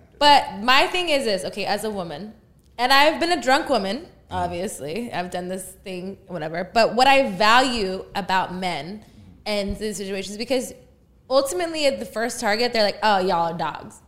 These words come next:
Speaker 2: Oh,
Speaker 1: Mm.
Speaker 2: yeah, whatever. You're gonna fuck whatever." But it takes a really strong individual and a man. So respect to you that you were like, "Hey, I know the situation. You don't want her staying at your place. You whatever. So you wanna make sure that she's good. So you take her home." You even went further and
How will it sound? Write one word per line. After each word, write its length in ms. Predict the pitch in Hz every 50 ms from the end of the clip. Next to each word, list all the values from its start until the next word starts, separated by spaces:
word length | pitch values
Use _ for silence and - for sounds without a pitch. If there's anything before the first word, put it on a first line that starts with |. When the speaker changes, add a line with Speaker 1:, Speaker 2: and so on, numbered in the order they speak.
| _ -
Speaker 2:
Oh, 180 | 226 226 208 180
Speaker 1:
Mm. 60 | 185
Speaker 2:
yeah, 140 | 196 190 185
whatever. 240 | 185 180 185 175 175
You're 100 | 180 196
gonna 140 | 220 208 -
fuck 180 | - 190 170
whatever." 260 | 175 170 165 - - - - - - - _ _
But 200 | 294 302 277 - - - - -
it 140 | 262 262 269
takes 240 | 294 330 330 330 -
a 100 | 339 262
really 300 | 220 233 247 247 254 240
strong 560 | - - - 214 202 202 208 214 214 - -
individual 560 | 208 214 214 196 196 185 185 185 180 208 202
and 100 | 196 190
a 60 | 180
man. 360 | 175 170 170 170 180 196 220 208
So 200 | - 202 196 185
respect 500 | 180 190 185 - - 196 196 196 - -
to 80 | 226 208
you 260 | 180 175 170 175 196
that 160 | 190 185 151
you 80 | 170 180
were 80 | 185
like, 180 | 190 175 170 180
"Hey, 320 | - 208 196 165 151 - - - - - - -
I 80 | 156 170
know 140 | 180 190 202
the 80 | 233
situation. 680 | 247 - 254 - - 240 214 214 226 214 226 208 208 208
You 140 | 196 196
don't 120 | 190 196 202
want 120 | 220 226 220
her 80 | 233
staying 240 | 226 - 226 220 220
at 160 | 214 214 220
your 120 | 220 202 190
place. 380 | 180 214 202 196 196 196 -
You 120 | 208 190 190
whatever. 440 | 202 196 196 190 190 180 180 185
So 100 | 185 -
you 60 | 202 185
wanna 100 | 175 175
make 140 | 175 175 -
sure 120 | - 208
that 140 | 175 196 208
she's 240 | - - 220 208 190
good. 320 | - 190 190 185 196 185
So 100 | 190 -
you 220 | 190 190 190 196 196
take 220 | - 190 180 180
her 100 | 196 196
home." 180 | 196 185 180 185
You 60 | 180
even 320 | 151 220 262 277 294 311 302
went 320 | 285 277 277 277 277 -
further 260 | 254 269 277 277 269 240
and 280 | 226 226 226 214 214